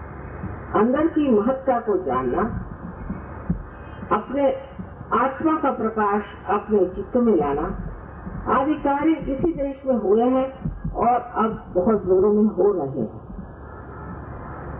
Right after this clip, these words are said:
बाहर इसलिए सहयोग बहुत जोरों में फैल रहा है कि वो इसको नितांत आवश्यक चीज समझते हैं। अभी हम लोगों की इतनी आंखें इस तरफ खुली नहीं, पर वास्तविक में अगर आप देखें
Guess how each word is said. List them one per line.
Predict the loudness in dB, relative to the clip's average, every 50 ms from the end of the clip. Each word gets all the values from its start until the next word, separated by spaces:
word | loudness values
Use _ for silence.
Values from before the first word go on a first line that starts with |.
| -10 -10 -10 -8 -6 -6 -6 -6 -8 -8 -8 -8 -8 -8 -10 -10 -10 -8 -8 -4 0 2
बाहर | 2 4 4 2 2 0 0 -2 -4 -6 -2 0
इसलिए | 0 0 0 2 4 4 6 6 4 2 0 -2 0
सहयोग | 2 2 4 4 4 4 4 2 2 0 -4 -12 -18 -10 -2
बहुत | 2 2 2 2 2 2
जोरों | 4 4 6 6 4 4
में | 4 2
फैल | 2 2 4 4 4
रहा | 4 4 2
है | 0 0 0 -2 -2 -4 -10 -16 -14 -14 -12 -6 -2
कि | 0 0
वो | 4 4 4 4 4 2
इसको | 0 -2 -6 -4 0 2
नितांत | 2 4 4 2 2 2 2 2 2 2 2 2 2 2
आवश्यक | 0 2 2 0 0 0 -2 -4
चीज | -4 -4 -6 -6 -6 -6 -4 -4
समझते | -4 -4 -4 -4 -4 -4 -4
हैं। | -4 -2 -4 -6 -6 -6 -8 -10 -8 -8 -8 -6 0 2
अभी | 2 4 6 4 4
हम | 4 2 2 4 4
लोगों | 4 4 4 2 0
की | 0 -2
इतनी | -6 -6 -2 2 2 2
आंखें | 2 2 -2 -2 0 0
इस | 0 0 -2
तरफ | -2 -2 -2 -2 -2
खुली | -2 0 0 0
नहीं, | 0 -2 -4 -6 -10 -12 -14 -14 -14 -12 -10 -10 -10 -10 -10 -10 -8 0 2
पर | 2 4
वास्तविक | 4 2 0 0 -2 0 2 2 2 2 0 -4 0
में | 2 4 4 4 0 -2 -10 -14 -16 -10 -2 2
अगर | 2 4
आप | 4 4 2 2 2
देखें | 2 2 2 2 4 4 4 2